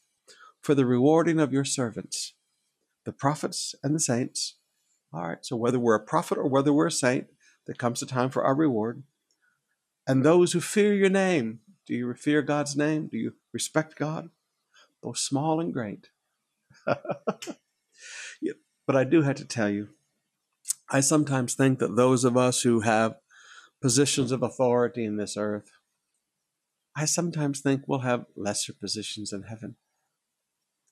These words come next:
And I think the little Lola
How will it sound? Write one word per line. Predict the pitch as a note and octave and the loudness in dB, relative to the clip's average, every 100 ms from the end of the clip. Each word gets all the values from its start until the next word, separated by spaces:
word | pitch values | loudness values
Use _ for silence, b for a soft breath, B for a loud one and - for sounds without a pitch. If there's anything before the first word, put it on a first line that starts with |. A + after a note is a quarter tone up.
| _ _ _ _ | _ _ _ _
And | D3 F3+ | 2 4
I | G#3+ | 2
think | G#3 G3+ F#3+ - _ _ _ _ _ - | 2 2 2 -4 _ _ _ _ _ 2
the | D#3 | 4
little | F3 G3 F3+ | 6 6 6
Lola | E3+ D#3+ A#2+ F2+ | 8 6 4 0